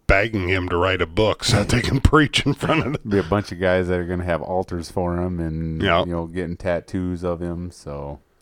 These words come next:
Speaker 1: Uh, I mean, it isn't, I mean, pff, it
Speaker 2: Oh,
Speaker 1: is
Speaker 2: I'm not
Speaker 1: incredible.
Speaker 2: making fun of
Speaker 1: No,
Speaker 2: it. I mean,
Speaker 1: no, we're just
Speaker 2: I mean, it's just, it is
Speaker 1: If you're new
Speaker 2: nuts.
Speaker 1: here, we just like flipping shit to,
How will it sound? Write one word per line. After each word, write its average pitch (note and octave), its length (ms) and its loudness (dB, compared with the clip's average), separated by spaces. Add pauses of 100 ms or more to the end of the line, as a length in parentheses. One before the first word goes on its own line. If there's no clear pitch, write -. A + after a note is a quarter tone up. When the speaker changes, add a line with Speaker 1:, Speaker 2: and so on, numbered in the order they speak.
(520)
Speaker 1:
Uh, F#3 280 8
I E3+ 140 6
mean, C#3+ 320 4
it E3+ 180 6
isn't, A3 300 4 (280)
I A#2 80 0
mean, G2+ 320 2 (420)
pff, - 340 -8
it F#2+ 100 4
Speaker 2:
Oh, - 180 10
Speaker 1:
is A#2 120 6
Speaker 2:
I'm F3 60 10
not - 80 10
Speaker 1:
incredible. F3 280 10
Speaker 2:
making F2+ 180 4
fun A2+ 160 6
of C3+ 60 8
Speaker 1:
No, C#3 280 12
Speaker 2:
it. G#2 60 8
I - 40 6
mean, G#2 140 4
Speaker 1:
no, F2+ 360 4 (120)
we're A#2+ 180 6
just G#2 280 6
Speaker 2:
I G#2 40 4
mean, G2 140 4
it's A2+ 260 -2
just, F#2 400 -2
it G#2+ 180 -2
is A#2+ 100 2
Speaker 1:
If C#3+ 160 6
you're F3 220 10
new E3 180 12
Speaker 2:
nuts. C#3+ 100 8
Speaker 1:
here, D3 300 8
we C3+ 160 6
just B2 300 2
like G#2 320 2
flipping F#2 420 0
shit - 420 -4
to, F2 280 2